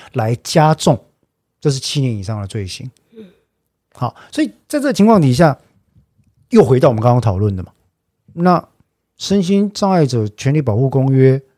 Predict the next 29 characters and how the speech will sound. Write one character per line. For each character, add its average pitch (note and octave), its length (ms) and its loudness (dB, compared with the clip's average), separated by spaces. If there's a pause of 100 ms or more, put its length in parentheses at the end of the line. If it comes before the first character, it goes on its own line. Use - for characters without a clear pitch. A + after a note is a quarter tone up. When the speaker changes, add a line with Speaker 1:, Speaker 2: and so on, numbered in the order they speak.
(180)
Speaker 1:
想 A#2+ 180 0
要 D3 80 0
赋 D#3 320 0
予 D3+ 120 4
给 A2 180 0
身 D3+ 200 -2
心 D#3 140 0
障 D3+ 180 -2
碍 C3+ 140 0
者 G2 260 -6 (420)
作 F3 160 4
为 C3+ 120 6
主 C3 280 -2
体 A#2+ 160 -6
的 G2 120 -6
权 G#2 260 -6
利 B2 180 0
呢， G2+ 200 -6 (1200)
跑 A#2+ 140 0
去 C#3+ 100 0
哪 A#2 180 0
里 A2+ 140 0
了？ F2+ 220 -10 (460)
就， C#3 100 -10 (120)
就 - 100 -6
很 F#2 220 -2
难。 E2 220 -10 (460)
可 D#3+ 100 -4
是 B3 200 -4